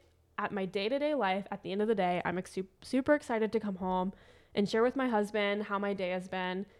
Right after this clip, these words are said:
and about my team and the work I'm doing, because it's just something that's exciting and inspiring. And I'm very glad that I listened to myself and made a change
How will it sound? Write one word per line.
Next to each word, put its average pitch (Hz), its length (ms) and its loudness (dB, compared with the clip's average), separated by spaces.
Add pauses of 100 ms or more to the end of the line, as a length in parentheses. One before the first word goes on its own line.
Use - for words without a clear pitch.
(260)
and 190 460 4
about 196 220 6
my 254 80 6
team 247 500 0
and 214 140 -2
the 220 60 2
work 277 180 0
I'm 269 120 0
doing, 202 280 0
because 247 300 2
it's 269 120 0
just 269 140 -4
something 302 280 -2
that's 294 180 0
exciting 254 540 2
and 208 120 0
inspiring. 208 680 0 (440)
And 202 420 0
I'm 208 160 0
very 233 480 4 (220)
glad 190 600 4 (120)
that - 200 0
I 185 100 0
listened 214 280 0
to 247 60 0
myself 214 500 0 (320)
and 190 560 2 (300)
made 208 280 4
a 285 40 -2
change 247 580 4